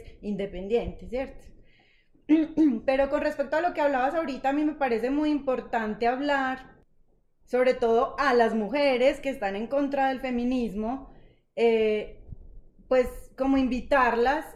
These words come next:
a que, a que no les dé miedo aprender, a que no les dé miedo entender qué es esto del feminismo, porque estoy segura que la mayoría son feministas y les da como susto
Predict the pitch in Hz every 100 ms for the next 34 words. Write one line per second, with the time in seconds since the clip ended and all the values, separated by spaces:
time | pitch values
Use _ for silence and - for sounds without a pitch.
0 | - 247 247 233 226 208 - 220 233 226
1 | 208 226 247 302 302 302 302 294 214 196
2 | 208 311 196 175 - 220 247 233 220 240
3 | 285 294 294 302 277 240 220 277 294 226
4 | 208 254 254 269 240 208 196 202 190 -
5 | 233 233 226 - - - _ _ 254 262
6 | 294 302 285 254 247 247 220 240 233 208
7 | 226 285 285 349 320 349 339 277 262 -
8 | 254 254 254 233 226 226 294 285 247 226
9 | - 277 285 285